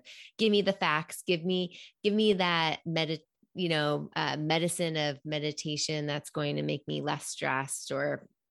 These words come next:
help me sleep better," which I know is, is still there. It's interesting because when working with corporations pre-pandemic,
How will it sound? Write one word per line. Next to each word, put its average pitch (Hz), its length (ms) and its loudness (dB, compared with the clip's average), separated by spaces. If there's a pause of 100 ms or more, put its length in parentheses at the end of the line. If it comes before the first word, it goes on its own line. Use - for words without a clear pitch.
(380)
help 170 160 -4
me 160 120 -4
sleep 151 300 -6
better," 147 220 0
which - 240 0 (220)
I 208 60 2
know 180 180 4
is, 165 220 0
is 180 100 0
still 208 240 2
there. 147 320 0 (440)
It's 202 140 0
interesting 202 440 2
because 175 280 -2
when 175 240 0
working 185 320 -2
with 190 160 -2
corporations 165 840 0
pre-pandemic, 151 1120 -2